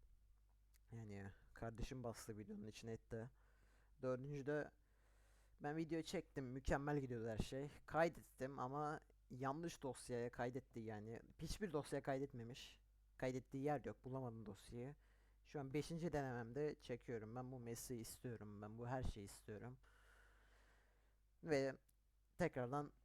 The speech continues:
geçelim. Birazcık kendimden bahsettim. Biraz doluyum bugün. Evet, oyun modumuzu ben yaratıcı yapacağım. Siz zor yapabilirsiniz daha daha zor olması için.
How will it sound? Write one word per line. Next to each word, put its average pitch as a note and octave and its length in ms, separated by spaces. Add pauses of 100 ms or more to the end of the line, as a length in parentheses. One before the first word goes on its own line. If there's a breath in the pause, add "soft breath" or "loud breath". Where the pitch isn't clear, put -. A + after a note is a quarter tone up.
geçelim. A#2 380 (840 loud breath)
Birazcık B2 600
kendimden A#2 480
bahsettim. G#2 520 (640 loud breath)
Biraz A#2 240
doluyum A#2 340
bugün. G#2+ 200 (640 soft breath)
Evet, C3 180
oyun F3 220
modumuzu D#3 680 (460 loud breath)
ben E3 100
yaratıcı D#3 540
yapacağım. A#2 300
Siz B2+ 260 (180)
zor C3 260
yapabilirsiniz C3+ 640
daha A2+ 280
daha A2 220
zor A#2 260
olması G2 380
için. D3 300